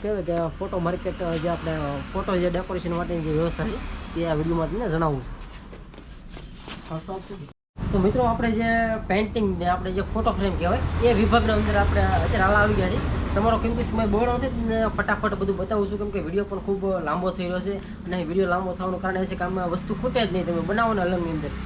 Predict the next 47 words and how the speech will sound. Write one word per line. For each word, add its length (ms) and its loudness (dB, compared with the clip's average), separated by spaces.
તો 60 0
અઢળક 340 2
વસ્તુઓ, 400 0
એન્ટિક 300 0
આઇટમો 520 0
ને 100 2
એવું 200 2
બધું 160 0
અલગ 160 2
અલગ 200 0
તમને 120 0
મળ્યા 240 2
જ 120 -4
કરે. 100 -8
જો 80 -4
આ 100 4
રીતની 180 -4
જે, 200 0
જે 160 -4
તમે 140 -6
પેઇન્ટિંગ 380 -4
જોઈ 160 -2
રહ્યા 140 -4
છો, 160 -10
તો 80 -4
આમની 360 -4
જગ્યાએ 320 -4
તમારો 260 -4
ફોટો 360 -6
પણ 80 -6
લગાવી 460 0
શકો, 220 -2
કેમ 220 -4
કે 120 -6
આ 100 2
જે 260 0
લાકડાની 440 -2
જે 120 0
આવે 180 0
છે 100 -6
ને, 80 -4
તો 240 2
આ 300 2
જો 120 -2
કે 80 -4
લાકડું 340 0
નથી, 280 -2